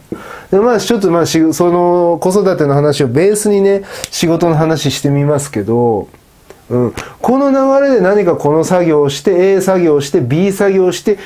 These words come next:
C作業をして収益になりますよ。で、それぞれ適度な質ってあるじゃないですか。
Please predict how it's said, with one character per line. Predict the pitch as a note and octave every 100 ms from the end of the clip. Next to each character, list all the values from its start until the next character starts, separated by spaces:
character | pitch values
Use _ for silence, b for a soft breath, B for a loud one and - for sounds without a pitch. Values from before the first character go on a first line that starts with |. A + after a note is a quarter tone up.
| B
C | - - B3+ B3
作 | C4 B3
業 | A3+
を | G#3
し | -
て | D4+
収 | C4+ G#3+ G3+
益 | E3 C3+
に | G#2+
な |
り | G2
ま | F#2+ F#2
す | -
よ。 | D2 C#2 - B B B B
で、 | E3+
そ | - B3+
れ | G#4
ぞ | E4+
れ | E3+
適 | - G#4+ B4 A#4+
度 | F4
な | F3 D3 B2+ - B B -
質 | - - A3+
っ |
て | A#3 -
あ | A#3+
る | G#3
じ | C3+
ゃ | A2+
な | F#2
い |
で | E2+
す | -
か。 | D#2+ D2+ -